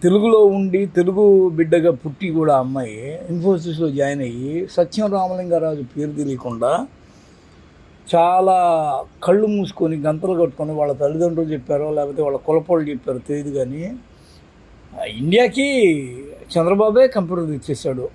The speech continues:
అనే ఈ విపరీతార్థాల వెనక ఉన్నది ఏంటంటే ఆయన చాలా భారీ ఎత్తున ఈ ప్రపంచాన్ని విపరీత ధోరణితో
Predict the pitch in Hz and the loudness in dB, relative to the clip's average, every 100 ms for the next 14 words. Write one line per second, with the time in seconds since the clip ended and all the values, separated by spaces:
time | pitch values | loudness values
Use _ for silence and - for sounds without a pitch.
0 | - 151 165 160 151 147 135 131 196 214 | -10 -8 -6 -6 -6 -6 -6 -4 0 0
1 | 202 196 175 160 156 135 135 160 180 147 | 2 2 2 2 0 -2 -6 -6 -4 -4
2 | 135 151 156 147 131 113 110 156 233 269 | -6 -8 -6 -6 -8 -10 -4 -2 -2 -4
3 | - - 123 131 175 202 180 208 - 156 | -12 -20 -6 -2 0 0 -2 -6 -2 0
4 | 170 151 110 - 123 131 185 214 208 175 | 0 -2 -8 -12 -4 2 2 2 2 0
5 | - 156 151 233 311 - - - - - | -2 -4 -2 -2 -4 -12 -20 -20 -20 -20
6 | - - - - - - - 175 - 160 | -20 -20 -20 -20 -20 -16 -2 -2 0 0
7 | 190 190 - 180 160 175 226 262 320 - | 0 -4 0 0 0 -2 -2 -4 -6 -18
8 | - - - 151 135 165 226 254 247 240 | -20 -20 -16 -6 -2 0 2 2 4 2
9 | 180 175 151 139 156 190 240 - | 4 2 0 -4 2 4 4 0